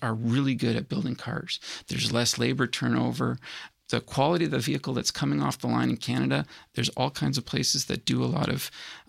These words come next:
studies of the quality of cars. Canadian plants are always at the top. And this even spills over to when Toyota and Honda come here, they start building and launching their vehicles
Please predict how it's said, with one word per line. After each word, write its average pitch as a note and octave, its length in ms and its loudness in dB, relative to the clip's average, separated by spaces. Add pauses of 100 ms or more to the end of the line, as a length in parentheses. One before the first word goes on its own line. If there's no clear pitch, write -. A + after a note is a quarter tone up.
(140)
studies B2+ 480 0
of A#2 160 -4 (220)
the - 60 -10
quality C3+ 360 2
of - 40 0
cars. D#3+ 340 2 (100)
Canadian D3 420 2
plants C3+ 340 0
are C#3+ 160 0
always C#3+ 460 0
at C3+ 160 -2
the - 120 -20
top. D3+ 400 0 (340)
And - 100 0
this F3+ 160 2
even F#3+ 220 0
spills C#3 380 0
over C3 340 2 (260)
to C3+ 100 -2
when A2+ 440 2
Toyota C3 640 0
and - 100 -4
Honda E3 320 0
come A2+ 260 0
here, A#2 280 0 (340)
they C3 80 0
start C3+ 400 0
building B2+ 340 4
and B2 140 4
launching A#2 640 2
their A#2 320 0 (180)
vehicles B2+ 720 0